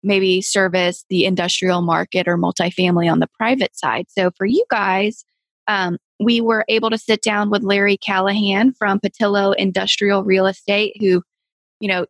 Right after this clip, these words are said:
shared his personal journey and how he got into commercial real estate, and also shared his economic outlook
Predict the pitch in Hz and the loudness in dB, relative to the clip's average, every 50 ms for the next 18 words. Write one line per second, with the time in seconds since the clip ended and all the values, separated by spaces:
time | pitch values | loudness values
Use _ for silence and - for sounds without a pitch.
0 | _ - - - 226 214 208 202 208 196 208 220 240 220 214 208 - - - 220 | _ -2 -2 0 2 2 2 2 0 0 0 0 0 0 0 -2 -4 -2 0 0
1 | 214 - - 208 202 196 190 175 190 185 180 185 185 190 196 196 190 180 180 185 | 0 0 0 0 0 0 2 0 0 0 0 0 0 0 0 0 0 0 0 0
2 | 190 185 190 196 185 180 185 180 180 180 180 175 175 - - 185 175 - 190 180 | 0 0 0 -2 -2 -2 -2 -2 -2 -4 -4 -6 -6 -2 -2 -2 -2 -2 -2 -2
3 | 180 175 - - 175 175 175 175 180 175 180 180 - - 180 180 175 180 151 170 | -2 -2 0 -2 0 0 0 0 0 0 0 -2 -4 -4 -2 -2 -2 -2 -2 -2
4 | 180 185 180 - 185 180 175 - - 180 180 175 175 185 185 175 170 - - _ | -2 -2 -2 -2 -4 -2 -2 0 0 0 0 0 0 0 0 -2 -2 -2 -6 _
5 | _ _ _ _ _ - 226 - 220 208 196 190 185 - - - 190 180 - - | _ _ _ _ _ -6 -4 -2 -2 -2 0 -2 -4 -6 -4 -4 -4 -4 -4 -4
6 | - 180 185 175 175 | -2 0 0 0 0